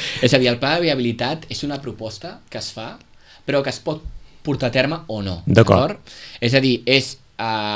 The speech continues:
Speaker 1: un
Speaker 2: L'aprovació del pla de viabilitat no porta implícit l'execució de totes i cadascuna de les accions d'aquest pla de viabilitat?
Speaker 1: Exacte, no és un contracte en si,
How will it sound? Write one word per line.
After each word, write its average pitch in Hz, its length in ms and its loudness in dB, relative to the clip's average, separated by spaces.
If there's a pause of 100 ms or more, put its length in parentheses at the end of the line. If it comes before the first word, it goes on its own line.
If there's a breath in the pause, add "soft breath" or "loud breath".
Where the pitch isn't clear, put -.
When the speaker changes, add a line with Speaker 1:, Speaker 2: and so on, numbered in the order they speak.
(160)
Speaker 1:
un - 80 2
Speaker 2:
L'aprovació 156 560 6
del 151 160 4
pla 143 160 6
de 113 100 2
viabilitat 110 800 4
no 143 340 6
porta 123 320 4
implícit 131 640 4
l'execució 123 800 6
de 127 100 6
totes 151 380 6
i 127 80 6
cadascuna 123 560 4
de 113 40 2
les 107 200 4
accions 120 240 4
d'aquest 107 160 0
pla 110 160 4
de 104 80 4
viabilitat? 104 400 4
Speaker 1:
Exacte, 117 320 0
no 127 80 0
és 147 100 -2
un 156 140 -2
contracte 98 480 -4
en 85 80 -6
si, 143 240 0